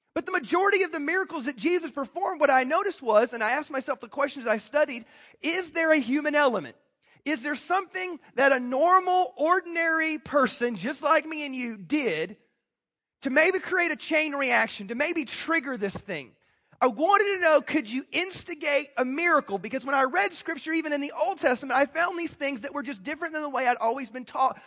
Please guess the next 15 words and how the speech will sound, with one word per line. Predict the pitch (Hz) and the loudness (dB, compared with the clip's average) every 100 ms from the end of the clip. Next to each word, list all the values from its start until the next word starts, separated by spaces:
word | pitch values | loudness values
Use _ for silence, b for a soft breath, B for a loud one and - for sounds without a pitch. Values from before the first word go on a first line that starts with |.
| B | B
about | 196 202 | -4 -2
God | 208 233 254 | 2 2 2
and | 240 | 0
the | |
Bible | 208 214 226 214 214 | -2 -2 -2 -6 -8
and, | - b b | -8 b b
and | 185 | -14
prayer | 170 233 226 220 | -10 -6 -4 -4
and | 160 | -8
all, | 165 240 233 | -8 -8 -6
how | - 269 311 | -4 -2 -4
this, | 277 - | -6 -8
all | 220 220 220 | -6 -6 -8
this | 208 | -12
works. | 320 320 - | -10 -10 -12